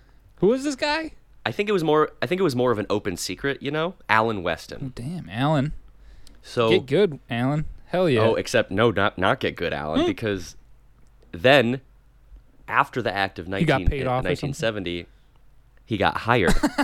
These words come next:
Speaker 1: <laughs> Dude, okay, yeah, that's the one thing I wanna, okay, yeah.
Speaker 2: So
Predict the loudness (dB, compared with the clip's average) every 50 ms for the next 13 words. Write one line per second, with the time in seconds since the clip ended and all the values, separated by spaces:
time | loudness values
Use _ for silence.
0 | -4 -4 -10 -12 -10 -14 -14 -14 -16 -14 -10 -10 -10 -4 2 4 4 6 4 2
1 | 0 0 -2 -2 0 -2 -4 -2 -2 -2 0 0 -2 -4 -2 -2 0 2 4 2
2 | 2 0 -2 -2 0 0 0 0 -2 -4 -2 -4 -4 -2 -2 -2 2 4 6 6
3 | 6 4 4